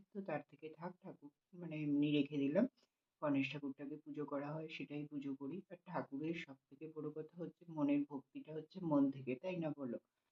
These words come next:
তো <clears throat> ওরকম তো কোনো ব্যাপার নেই, ঠাকুরকে মন থেকে ডাকলেই ঠাকুর শোনে। আর ঠাকুরও বোঝে নিশ্চয়ই যে ঠাকুর মানে কে ঠাকুরকে কি চোখে দেখে, কেমনভাবে মানে ঠাকুরকে চায়, প্রে করে ঠাকুরের কাছে, ঠিক আছে? তো আমি তো মনে করি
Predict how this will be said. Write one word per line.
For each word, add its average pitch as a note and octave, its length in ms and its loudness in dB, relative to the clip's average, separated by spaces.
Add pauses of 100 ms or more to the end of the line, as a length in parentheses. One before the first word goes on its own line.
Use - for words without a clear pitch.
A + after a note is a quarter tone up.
(220)
তো D#3+ 100 -4 (260)
<clears throat> F#3+ 640 12
ওরকম C#3 420 8
তো C#3 100 8
কোনো C#3 200 8
ব্যাপার D#3 340 6
নেই, E3 200 4
ঠাকুরকে C3 460 -6
মন D3 260 2
থেকে C3+ 220 -6
ডাকলেই D3 440 -6
ঠাকুর C#3+ 340 -4
শোনে। C3 340 -4 (540)
আর F3 140 -16
ঠাকুরও D3+ 460 2
বোঝে D3+ 320 4
নিশ্চয়ই C#3+ 460 6
যে D3+ 120 0
ঠাকুর C#3 300 2 (240)
মানে C3+ 200 6 (260)
কে D3+ 160 -6 (220)
ঠাকুরকে C3+ 480 -6
কি C#3+ 140 -2 (100)
চোখে C3+ 320 -2
দেখে, C3+ 280 -2
কেমনভাবে C#3 720 6 (140)
মানে D3 200 0
ঠাকুরকে C3+ 520 -4
চায়, A#2+ 260 0 (520)
প্রে D3+ 140 0
করে C3+ 280 0
ঠাকুরের C3 440 -6
কাছে, A#2+ 240 -6 (120)
ঠিক G#3 240 -4
আছে? C3 180 -10 (680)
তো - 60 -6
আমি D#3 220 6
তো D#3+ 100 8
মনে D3 300 8
করি D3 180 4